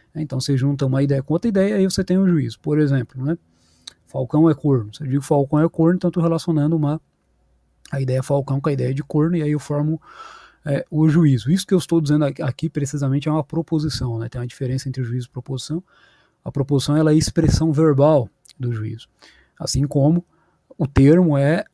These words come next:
a, a expressão, é, verbal do conceito ou da ideia, né? Essa expressão verbal, ela pode ser depois representada por meio da escrita ou por meio de gestos, né? Se a pessoa não, não, não ouve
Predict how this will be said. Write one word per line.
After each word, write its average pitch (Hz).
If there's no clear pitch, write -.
a, 139
a 127
expressão, 139
é, 120
verbal 151
do 131
conceito 147
ou 165
da 127
ideia, 127
né? 147
Essa -
expressão 135
verbal, 139
ela 135
pode 135
ser -
depois 131
representada 127
por 117
meio 123
da 131
escrita 143
ou 156
por 135
meio 127
de 123
gestos, 127
né? 123
Se 123
a 127
pessoa 123
não, 117
não, 117
não 117
ouve 139